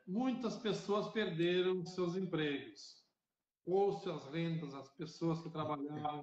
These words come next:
por um mês, pararam de trabalhar, pessoas que trabalhavam por conta tiveram que fechar, fechar o seu negocinho pequeno, que é o negocinho que ele ganhava, o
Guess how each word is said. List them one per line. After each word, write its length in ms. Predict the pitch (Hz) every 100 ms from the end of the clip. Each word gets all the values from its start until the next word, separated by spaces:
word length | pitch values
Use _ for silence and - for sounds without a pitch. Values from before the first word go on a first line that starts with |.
| -
por 100 | 147
um 200 | 143 139
mês, 600 | 131 151 160 156 143 -
pararam 360 | - 139 139 139
de 60 | -
trabalhar, 600 | 139 131 127 143 147 -
pessoas 280 | 147 156 -
que 60 |
trabalhavam 340 | 147 139 143 -
por 160 | 127
conta 160 | 156 151
tiveram 240 | 151 143
que 100 | -
fechar, 420 | 147 127 - 143 - - _ _
fechar 300 | 147 - 147
o 60 |
seu 180 | 147 156
negocinho 460 | 147 143 135 151 143
pequeno, 420 | 131 - 147 147
que 140 | -
é 100 | 143
o 160 | 135 127 _ _ _ _ _
negocinho 600 | 147 151 151 143 156 151
que 80 | -
ele 140 | 143
ganhava, 460 | 143 139 139 139
o 60 | 139